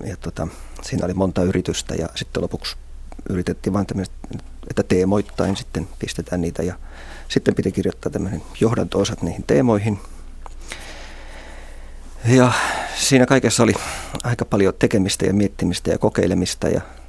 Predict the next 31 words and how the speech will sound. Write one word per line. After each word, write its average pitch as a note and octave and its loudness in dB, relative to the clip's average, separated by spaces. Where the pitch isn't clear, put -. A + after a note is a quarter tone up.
ajattelin, - -6
että - -12
mulla F2+ -2
oli - -2
vähän F#2+ -2
niin F#2+ -4
kuin F#2 -2
semmoinen F#2 -2
se - -6
olo, F2 2
että - -6
mä E2+ 2
olen E2 0
vaan - 0
se, - -6
niin E2+ -2
kuin - -6
semmoinen, F2+ 0
äh, F#2+ -4
simpanssi, F#2+ 4
joka F#2 2
onnekkaasti F#2+ 0
läiskii F#2 0
niitä F2+ -4
sinne - -2
<laughs> - -4
eri - 0
järjestyksiin. - -4
Ja, - -6
ja F2+ -6
tota, F2 -6